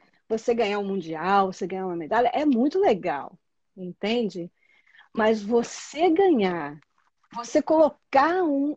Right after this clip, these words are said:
um esporte dentro dos Jogos Olímpicos pra provar que, e, e não é só um esporte, você coloca um esporte na categoria feminina. Isso é de uma importância pro mundo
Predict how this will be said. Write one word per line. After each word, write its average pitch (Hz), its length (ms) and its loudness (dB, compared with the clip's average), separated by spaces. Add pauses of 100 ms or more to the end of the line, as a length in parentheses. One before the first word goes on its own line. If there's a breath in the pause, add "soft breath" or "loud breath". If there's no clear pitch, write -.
(120)
um 320 160 0
esporte - 920 -2 (120)
dentro 240 680 -4
dos 196 220 -2
Jogos 220 380 0
Olímpicos 190 680 -8
pra 220 120 -4
provar 226 960 -2 (680)
que, 320 240 -4
e, 262 320 -6
e 277 40 0
não 285 180 0
é 403 140 -2
só 311 280 0
um 294 160 2
esporte, 233 720 -2
você 220 180 -12
coloca 240 280 -10
um - 20 -8
esporte 247 480 -10
na 247 140 -6
categoria 254 1000 -2
feminina. 175 720 -14 (680)
Isso 302 340 0 (120)
é 269 160 8
de 285 100 -2
uma 311 140 0
importância 247 1040 -2
pro 254 260 -4
mundo 240 880 2